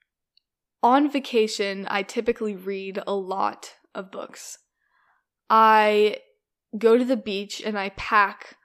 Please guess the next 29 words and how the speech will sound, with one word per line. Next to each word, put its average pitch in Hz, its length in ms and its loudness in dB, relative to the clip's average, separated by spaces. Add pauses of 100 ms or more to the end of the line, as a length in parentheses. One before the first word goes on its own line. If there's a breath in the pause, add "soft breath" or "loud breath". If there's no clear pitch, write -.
(640)
five 220 720 2 (220)
to 220 140 -6
six 208 420 -8
books, 175 480 -8 (480)
even 214 280 -4
when 196 120 -4
I'm 190 140 -6
staying 190 400 -6
for 190 160 -10
six - 300 -12
to - 100 -12
seven 185 360 -10
days, 196 280 -12
because 214 380 -6 (200)
I 233 280 8
devour 202 840 2
books 185 340 -6
at 202 120 -10
the 202 80 -4
beach. 190 340 -12 (380 loud breath)
I 220 80 -2
mean, 220 200 0
I'll 220 160 4
be 233 180 0
reading 202 460 -4
a 202 80 -6
book 208 460 -6
per 202 180 -8
day. 185 500 -8